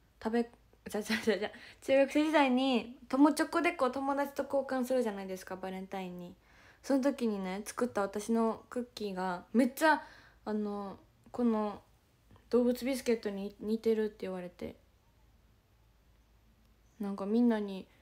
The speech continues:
いや、ほんまに一から作ったんですよ。ちゃんと小麦粉とかやって、薄力粉か。とか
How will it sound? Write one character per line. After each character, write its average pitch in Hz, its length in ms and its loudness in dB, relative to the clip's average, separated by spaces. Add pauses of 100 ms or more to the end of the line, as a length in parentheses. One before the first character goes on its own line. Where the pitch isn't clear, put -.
(100)
い 277 40 2
や、 294 140 2 (440)
ほ 349 80 4
ん - 20 6
ま 392 100 8
に 339 140 4
一 - 160 0
か 277 140 8
ら 262 80 2
作 294 160 0
っ - 40 2
た 233 120 2
ん - 20 2
で 208 60 -2
す 190 120 -6
よ。 233 200 -4 (380)
ち 247 100 0
ゃ 247 40 6
ん 233 60 6
と 202 300 -2
小 254 120 0
麦 247 280 2
粉 - 280 0 (360)
と 226 80 -8
か 220 100 -4
や 214 80 0
っ 220 80 -12
て、 196 400 -6 (180)
薄 277 220 2
力 277 220 2
粉 247 80 -6
か。 - 160 -10 (600)
と 247 120 0
か 226 340 4